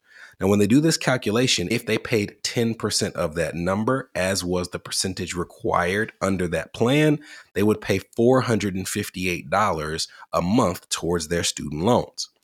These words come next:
Based on these new rules, they still have the same adjusted gross income, but now they get to subtract two hundred and twenty-five percent of that thirty thousand dollar federal poverty level.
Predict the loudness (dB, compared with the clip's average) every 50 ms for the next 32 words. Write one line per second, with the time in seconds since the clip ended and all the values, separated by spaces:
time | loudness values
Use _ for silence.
0 | -20 -18 -16 -18 -18 -2 2 2 2 4 4 4 4 4 2 2 4 4 6 6
1 | 6 4 2 0 0 -2 -2 -4 -4 -6 -6 -6 -4 -4 -2 0 0 0 0 -2
2 | -2 -2 -2 0 0 -2 -2 -2 -2 -2 -2 -2 -4 -4 -4 -4 -4 -4 -4 -2
3 | -2 -2 -2 -2 -2 -2 -4 -4 -4 -6 _ -16 -4 0 2 2 4 4 2 2
4 | 0 0 0 0 -2 -2 -2 -2 -2 -2 0 0 0 0 0 -2 -6 -14 _ _
5 | -2 0 2 2 2 2 2 0 0 0 -2 -2 -4 -6 -4 -2 -2 -2 -2 -2
6 | -4 -4 0 0 2 2 2 2 0 -2 -4 -6 -6 -4 -4 -2 -2 -2 -4 -4
7 | -2 -2 -2 -2 0 -2 -2 -2 -2 -6 -4 -2 -2 0 0 0 -2 -2 -2 -2
8 | -2 -2 -2 -2 -2 -2 -2 0 0 0 0 -2 -2 -4 -4 -2 0 0 -2 -2
9 | 0 2 2 2 2 2 0 -2 0 0 -2 -2 -6 -10